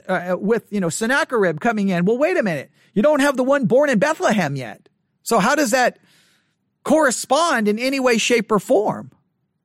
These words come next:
Th-, this, this, this is going to raise lots of questions this week, and we're, <laughs> we're gonna have to do some work. We're gonna have to do a lot of work here. I, I don't know what answers we're gonna come up with.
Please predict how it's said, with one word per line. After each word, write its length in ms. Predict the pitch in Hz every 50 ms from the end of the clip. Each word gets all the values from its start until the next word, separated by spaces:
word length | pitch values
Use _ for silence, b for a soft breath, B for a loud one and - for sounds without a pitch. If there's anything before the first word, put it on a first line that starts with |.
| _ _ _ _ _ _ _ _ _ _ _ _ _ _ _ _ _ _ -
Th-, 120 | 165 -
this, 240 | - 190 233 247 202
this, 440 | - 143 262 302 - - - - - _ _ _ _ _ -
this 200 | 208 269 - 277
is 100 | 233 185
going 200 | 190 220 214 202
to 60 | 185
raise 280 | 190 190 185 165 143
lots 320 | 147 175 185 202 196 - 170
of 60 | -
questions 500 | - 185 170 165 - - 151 135 131 -
this 260 | 139 131 127 - -
week, 320 | 131 123 120 117 - - _ _ _ _ _ _ _ _ -
and 220 | - 160 160 160
we're, 300 | 170 - - 120 - 135 - _ _ _
<laughs> 220 | _ _ _ -
we're 220 | 180 - 208 220 233
gonna 220 | - 254 233 208
have 240 | 262 226 202 196 -
to 80 | - 175
do 200 | 143 170 185 170
some 240 | 175 - - 180 143
work. 400 | 139 151 143 123 113 - - _ _ _ _ _ _ _ _ _ _ _ -
We're 160 | - 196 240
gonna 200 | 240 269 247 240
have 180 | 233 220 202 -
to 80 | 170
do 140 | 156 190 185
a 40 | 160
lot 240 | 156 185 180 175 160
of 80 | 156
work 280 | 156 170 156 156 139 -
here. 280 | - 190 - - - -
I, 180 | 180 196 208 -
I 140 | - 196 240
don't 160 | 277 294 294
know 100 | 277 254
what 240 | 226 220 240 233 180
answers 420 | 185 202 202 202 - 196 175 139 170
we're 100 | 175 160
gonna 180 | 170 160 139
come 200 | - 170 143 143
up 160 | 139 139 -
with. 200 | 123 117 110 110